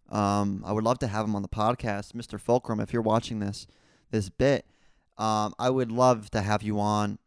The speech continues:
and allow you to, you know, explain your message a little bit more and, you know, yeah, get your message out,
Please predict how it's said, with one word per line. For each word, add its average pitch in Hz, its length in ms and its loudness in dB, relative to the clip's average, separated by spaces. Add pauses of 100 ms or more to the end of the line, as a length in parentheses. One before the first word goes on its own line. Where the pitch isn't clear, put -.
(180)
and 98 220 -6
allow 104 280 0
you 104 220 2
to, 104 120 0
you 110 120 -2
know, 101 220 -4 (720)
explain 131 440 -2
your 113 100 0
message 113 380 -4
a 107 40 -4
little 107 180 -4
bit - 180 -8
more 107 340 -2
and, 101 160 -6 (480)
you 143 100 -8
know, 107 380 -2 (920)
yeah, 143 200 -2
get 113 160 -4
your 117 100 -8
message 160 340 -4
out, 98 240 -2